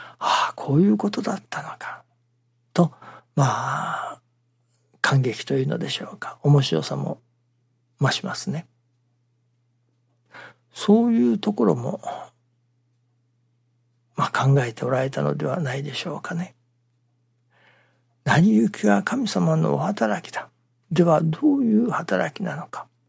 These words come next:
それは、命名のところで答えを出していきなさい」と。それを教えてしまったのでは、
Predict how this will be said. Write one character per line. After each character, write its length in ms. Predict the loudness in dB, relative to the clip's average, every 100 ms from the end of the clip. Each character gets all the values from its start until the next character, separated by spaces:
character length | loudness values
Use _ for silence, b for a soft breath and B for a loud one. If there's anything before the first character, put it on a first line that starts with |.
| _ _
そ 160 | -2 2
れ 80 | 4
は、 200 | 2 -2 B B B 4
命 240 | 8 8
名 220 | 8 6
の 140 | 4 2
と 160 | 0
こ 120 | -2 -2
ろ 120 | 0
で 240 | 0 -4 -6
答 300 | -8 -4 -2
え 60 |
を 160 | -2 -2
出 120 | -2
し 120 | -4
て 100 | -6
い 80 | -8
き 80 | -8
な 140 | -8
さ 180 | -8 -8
い」 80 | -12
と。 100 | -20 -20 _ _ _ _ _ _ _ _ _ _ _
そ 180 | -2 2
れ 80 | 2
を 260 | 2 -2 -6 b b b b _
教 80 | -2 2 0
え 60 |
て 140 | 2 0
し 140 | 0
ま 100 | 0
っ 40 | -2
た 200 | -2 0
の 160 | 0
で 140 | 0 0
は、 300 | 0 -4